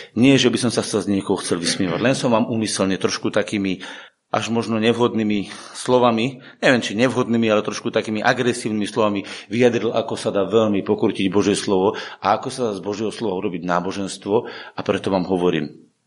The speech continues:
áno, áno pre Ježiša, áno pre Ježiša. A všetko ostatné musí byť druhé. To znamená, každý jeden, kto sa nezriekne všetkého toho, čo má,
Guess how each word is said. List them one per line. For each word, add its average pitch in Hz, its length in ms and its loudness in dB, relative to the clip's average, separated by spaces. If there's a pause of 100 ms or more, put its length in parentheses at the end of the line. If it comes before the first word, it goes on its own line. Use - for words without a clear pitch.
(120)
áno, 104 480 -2 (320)
áno 110 240 -2
pre 101 240 0
Ježiša, 90 320 -4 (480)
áno 117 240 2
pre 104 240 0
Ježiša. 87 380 -4 (420)
A - 80 -14
všetko - 480 0
ostatné - 800 -6
musí 92 320 0
byť 95 160 0
druhé. 82 400 -2 (320)
To - 80 0
znamená, 95 640 -2 (320)
každý 101 480 -2
jeden, 80 480 -8
kto - 160 -4
sa 90 160 0
nezriekne 117 960 0
všetkého - 640 -4
toho, 87 240 -4
čo - 160 -6
má, 85 560 -4